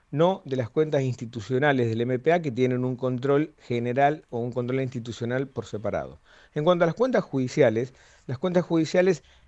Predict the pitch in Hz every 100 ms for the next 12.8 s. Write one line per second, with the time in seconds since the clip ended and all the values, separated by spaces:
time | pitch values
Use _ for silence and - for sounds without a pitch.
0 | _ - - 156 202 214 190 165 165 139
1 | 131 143 127 185 190 196 _ 139 - 185
2 | 185 - - 135 127 123 120 117 110 -
3 | 180 - 151 135 131 127 139 180 175 135
4 | 131 160 156 127 127 151 135 - 117 -
5 | 98 76 _ _ _ _ _ - 151 214
6 | 208 196 180 151 131 143 139 123 120 113
7 | 107 101 90 76 _ _ _ _ 135 127
8 | 135 127 175 175 147 165 - 196 196 196
9 | - 147 147 139 131 135 143 143 156 160
10 | 147 - 135 147 151 147 147 151 151 143
11 | 160 165 165 - - - - 196 208 180
12 | - 131 143 139 139 156 170 170